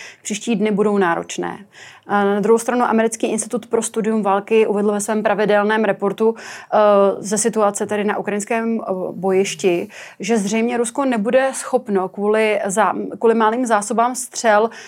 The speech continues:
stupňovat ty vzdušné útoky, ale přesto se očekává také i podle toho, eh, jejich, eh, podle té jejich analýzy, že v nejbližších dnech skutečně dojde k dalším útokům.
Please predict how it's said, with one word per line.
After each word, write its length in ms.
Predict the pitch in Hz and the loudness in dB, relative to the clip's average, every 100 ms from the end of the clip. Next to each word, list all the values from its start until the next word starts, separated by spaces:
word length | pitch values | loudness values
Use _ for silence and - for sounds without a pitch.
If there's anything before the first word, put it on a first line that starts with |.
| - | -12
stupňovat 640 | - - 233 208 247 196 190 | -8 -4 -2 0 2 0 0
ty 100 | 202 | -4
vzdušné 480 | 185 185 - 180 | -4 -6 -2 -2
útoky, 420 | 175 180 175 226 220 | -2 -4 -2 -2 2
ale 260 | 247 262 | 2 2
přesto 380 | 277 233 220 247 | 0 -4 -4 -4
se 140 | 262 | -4
očekává 520 | 202 220 220 214 214 214 | -4 -4 0 2 2 0
také 220 | 208 - | -2 -4
i 80 | 214 | -4
podle 340 | 208 208 208 | -2 -2 -2
toho, 340 | 208 208 220 214 - - - _ | -4 -2 -2 -4 -14 -20 -20 _
eh, 240 | 208 202 202 | 2 4 6
jejich, 380 | 208 220 220 - | 6 4 2 -2
eh, 120 | 196 | -2
podle 220 | 202 208 | 0 0
té 100 | 208 | 2
jejich 180 | 208 208 | 2 2
analýzy, 480 | 208 202 202 190 208 | 0 2 2 2 0
že 120 | 202 | 0
v 60 | 190 | 0
nejbližších 480 | 196 190 196 208 185 | 0 0 -4 -4 -2
dnech 200 | 190 190 | -4 -4
skutečně 320 | 185 185 202 | -12 -8 -4
dojde 260 | 185 185 190 | -2 -2 -2
k 60 | |
dalším 440 | 190 180 180 190 190 175 | -2 -2 -4 -6 -6 -8
útokům. 520 | 170 170 170 - | -10 -10 -8 -10